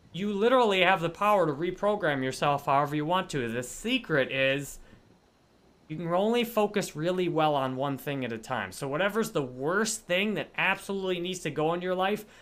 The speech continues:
if you focus on that and reprogram that, then you can take on the next worst thing in your life. Okay, well,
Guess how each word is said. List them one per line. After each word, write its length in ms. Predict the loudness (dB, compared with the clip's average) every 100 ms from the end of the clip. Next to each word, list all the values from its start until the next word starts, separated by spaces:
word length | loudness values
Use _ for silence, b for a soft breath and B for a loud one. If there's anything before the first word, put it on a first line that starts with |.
| B -2
if 180 | -2 0
you 200 | 0 0
focus 580 | 4 4 4 2 0 0
on 380 | 0 0 0
that 420 | 0 4 4 2 0
and 220 | -6 -4
reprogram 720 | -6 -2 -2 0 -2 -2 -4
that, 480 | 0 2 0 -2 -8 b b b -2
then 200 | 0 2
you 120 | 0
can 260 | 0 -2
take 260 | -2 -2 0
on 260 | 2 2 0
the 100 | 0
next 380 | 0 0 -2
worst 320 | -2 0 -2 -6
thing 200 | -4 -4
in 100 | -6
your 140 | -8
life. 260 | -8 -10 -10
Okay, 280 | -6 -4
well, 300 | 0 -2 -2